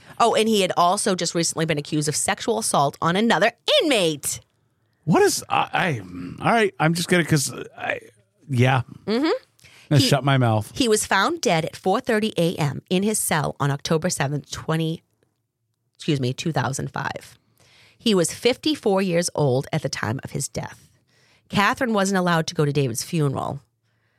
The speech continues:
Speaker 1: I couldn't find any information saying that David let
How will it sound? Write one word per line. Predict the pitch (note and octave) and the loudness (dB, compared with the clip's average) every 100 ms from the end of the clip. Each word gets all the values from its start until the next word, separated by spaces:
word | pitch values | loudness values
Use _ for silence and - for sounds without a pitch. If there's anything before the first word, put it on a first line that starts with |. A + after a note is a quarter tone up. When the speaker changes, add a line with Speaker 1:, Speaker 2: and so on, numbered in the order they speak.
| _ _ _ _ - | _ _ _ _ -6
Speaker 1:
I | F#3 | -2
couldn't | G#3 G3 | 0 0
find | F3 E3 | 0 2
any | E3 | 2
information | E3 E3+ C#3+ D3 | 2 0 0 0
saying | C#3+ C#3 C3+ | -2 -2 -2
that | C3+ | -2
David | C#3+ C3+ C3 | 0 0 -2
let | - - | -4 -4